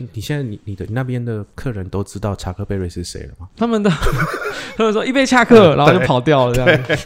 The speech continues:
Speaker 2: 恰克，恰克这样，
Speaker 1: 对。
Speaker 2: 他们只记得恰克。
Speaker 1: 没有啦，因为你知道 Chuck Berry，我有他的C D。
Speaker 2: 哇。
Speaker 1: 当时小时候还有录影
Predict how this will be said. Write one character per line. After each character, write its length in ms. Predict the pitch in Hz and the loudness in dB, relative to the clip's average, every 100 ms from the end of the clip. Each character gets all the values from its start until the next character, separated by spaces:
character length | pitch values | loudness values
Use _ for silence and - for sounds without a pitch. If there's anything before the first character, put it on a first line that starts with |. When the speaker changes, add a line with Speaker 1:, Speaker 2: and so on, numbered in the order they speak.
| 175 - 165 - 180 - - | -6 -6 -4 -4 -6 -8 -8
Speaker 2:
恰 160 | - 214 | -6 -2
克， 240 | 190 202 | 2 2
恰 240 | 156 196 180 | 2 -6 -2
克 240 | 202 165 | 0 0
这 80 | 156 | 0
样， 220 | 147 131 | -2 0
Speaker 1:
对。 80 | 151 | 2
Speaker 2:
他 20 | |
们 140 | 95 | 2
只 100 | 92 | 0
记 160 | 135 160 | -6 -4
得 140 | 139 | -2
恰 280 | 131 180 131 | -2 0 -2
克。 300 | 127 - 123 120 - | -2 -4 -4 -4 -2
Speaker 1:
没 100 | 170 | 0
有 80 | |
啦， 100 | 139 | 0
因 120 | 123 160 | 0 -2
为 100 | 160 | -2
你 120 | 135 | -4
知 200 | - 120 | -8 -4
道 220 | 139 117 - - | -2 -4 -8 -6
Chuck 140 | 147 - | -6 -2
Berry， 320 | 143 135 123 104 | -2 -2 -4 -4
我 80 | |
有 160 | 123 127 | -4 -2
他 180 | - 117 | -2 0
的 80 | 117 | -2
C 280 | - 101 95 | -4 -8 -10
D。 220 | 90 85 - _ | -12 -14 -18 _
Speaker 2:
哇。 540 | - 143 139 123 117 110 | -8 -4 -2 -4 -6 -4
Speaker 1:
当 180 | 131 156 | -2 -2
时 160 | 165 110 | -2 -6
小 240 | - 87 | -8 -8
时 140 | 85 101 | -8 -6
候 240 | 123 123 | -2 -4
还 220 | 95 - | -4 -8
有 100 | 120 | -8
录 260 | 107 143 | -6 -4
影 80 | 123 | -4